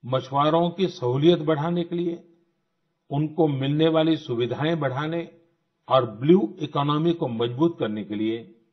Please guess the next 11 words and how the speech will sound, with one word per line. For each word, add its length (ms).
विशेष 600
योजनाओं 520
के 160
साथ-साथ 580
अलग 260
से 220
विभाग 440
भी 120
बनाया 400
गया 240
है। 260